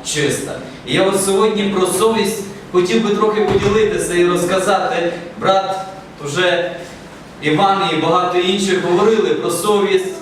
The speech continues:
і я тільки хочу нагадати, нагадати про цю нашу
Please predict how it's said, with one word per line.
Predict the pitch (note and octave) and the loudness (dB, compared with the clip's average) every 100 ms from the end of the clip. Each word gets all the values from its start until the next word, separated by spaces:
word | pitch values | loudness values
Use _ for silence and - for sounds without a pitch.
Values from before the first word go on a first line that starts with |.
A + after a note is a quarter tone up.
| E3+ | -2
і | F3+ | 2
я | G3 F#3+ | 2 2
тільки | - - G3+ | -2 -2 -2
хочу | G3+ G#3 G3+ F3+ - | 0 2 2 0 2
нагадати, | F#3+ F#3+ F3+ G3 G3 - - - - - - D#3+ | 0 2 0 0 0 0 -2 -6 -8 -12 -8 -2
нагадати | G3+ G3+ A3+ A3+ G#3+ | 0 2 2 2 0
про | G3+ G3 | 0 2
цю | F#3+ - G3 F#3 | 2 2 0 2
нашу | G3+ F#3+ G3+ | 2 0 0